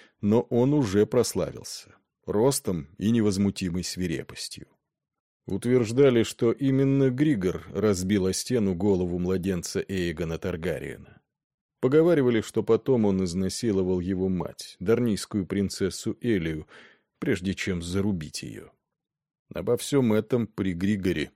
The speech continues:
не вспоминали. Нед Старк не помнил, чтобы когда-либо разговаривал с ним, хотя Григор сопутствовал им среди других рыцарей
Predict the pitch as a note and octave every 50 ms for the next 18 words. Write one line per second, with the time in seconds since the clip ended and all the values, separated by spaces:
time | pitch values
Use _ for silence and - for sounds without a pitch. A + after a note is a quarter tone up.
0 | _ _ - D3+ D#3 D3+ C3+ - - - C3+ A#2+ A2 G2 F#2 E2 D#2 - - -
1 | _ _ _ _ _ _ _ _ _ _ _ _ _ _ _ _ _ _ _ _
2 | _ _ - G2 G#2+ B2+ C#3+ C3+ - - - - - C#3 B2+ - - - - A#2+
3 | A#2+ A2 - - D#3+ D3+ B2+ A#2+ A#2 A2 G2+ - - - - A2 G2+ F#2+ G#2 G2
4 | - - A#2 A2 G#2+ G#2 B2 A#2 G#2 G2+ F#2+ F#2+ G2+ G2 G2 F2+ F2 G2+ G#2+ G#2
5 | G2+ G2 F2 F2 D#2 C#2 C#2 - - - - - - - - _ _ _ _ _
6 | - G#2+ G#2+ - - F3 F3+ D#3+ C#3+ D#3+ F3 E3 D3+ D3+ C3 - - B2+ A2+ -
7 | - - C3+ C3+ - - - B2+ A#2+ G#2+ G#2+ G#2+ A2 G#2+ F#2+ - - G#2+ G#2+ G2
8 | F#2 G#2+ F#2+ F#2+ G2 F#2 F2 G2 F2+ - G#2+ G2+ A2+ A#2 - - - F#2+ F2 F2
9 | E2+ -